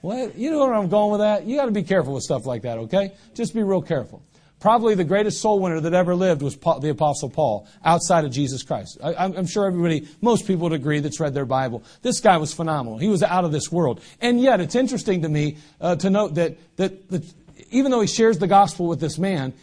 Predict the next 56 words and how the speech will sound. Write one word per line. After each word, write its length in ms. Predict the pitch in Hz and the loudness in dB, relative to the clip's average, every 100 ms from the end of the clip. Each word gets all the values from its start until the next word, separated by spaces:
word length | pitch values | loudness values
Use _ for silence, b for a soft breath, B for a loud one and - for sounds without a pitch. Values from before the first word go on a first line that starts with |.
| b | b
he 140 | 220 | 0
chooses 320 | 202 233 175 170 | 2 2 0 0
to 80 | |
reject 340 | 185 170 175 165 | 0 2 0 -2
the 60 | |
Savior. 440 | 147 196 180 110 107 b b | -2 0 0 -4 -12 b b
I 120 | 202 | 0
got 160 | 254 254 | 4 4
a 40 | |
little 160 | 214 196 | 4 4
bit 120 | 202 | 2
excited 380 | 170 - 202 170 | 0 0 0 0
about 280 | 131 120 - | -4 -6 -8
that. 200 | 104 - _ _ _ _ _ _ _ _ _ _ _ b b b b b _ | -12 -14 _ _ _ _ _ _ _ _ _ _ _ b b b b b _
You 80 | 156 | -6
say, 140 | 180 | -2
"What 100 | 180 | 0
do 60 | 175 | 2
you 60 | |
mean? 220 | 170 170 120 | 0 0 0
Why 140 | 156 | 0
wouldn't 180 | 175 165 | 2 0
you, 100 | 160 | 0
why 120 | 165 | 0
was 140 | 165 | 0
you 60 | 151 | -4
excited?" 420 | - 180 151 107 b b - | -2 -2 -2 -6 b b -2
Because 280 | 180 175 - 117 104 | 0 2 -2 -6 -4
now 180 | 196 208 | 0 0
I 80 | 190 | 0
kinda 200 | 202 196 | 0 0
understand 360 | 180 - 196 | -2 -2 0
why 100 | 185 | 0
people 240 | - 196 180 | 0 -2 0
might 220 | 180 175 | 0 0
reject 300 | 143 185 180 | 0 0 0
my 180 | 185 202 | -4 -4
presentation. 640 | 139 104 95 107 95 90 _ _ _ _ _ _ _ _ _ _ _ _ _ _ | -6 -8 -12 -14 -16 -20 _ _ _ _ _ _ _ _ _ _ _ _ _ _
You 100 | 247 | -2
mean 200 | 262 233 - | 0 0 0
I 100 | 208 | 0
shouldn't 260 | - 240 | 0 2
get 140 | 240 214 | 4 4
discouraged 460 | 208 - 208 151 | 0 0 0 2
then? 120 | 165 143 | 0 -2
'Cause, 180 | 165 220 | -2 0
I 80 | |
mean, 140 | 226 226 | 0 2
even 180 | 233 226 | 2 2
the 60 | |
Apostle 380 | 185 220 208 185 | 4 4 2 0
Paul, 220 | 214 240 | 0 0
the 80 | 170 | 0
greatest 300 | 175 180 - | 0 0 0
soul 180 | 208 196 | 2 2
winner 280 | 170 151 | 0 -2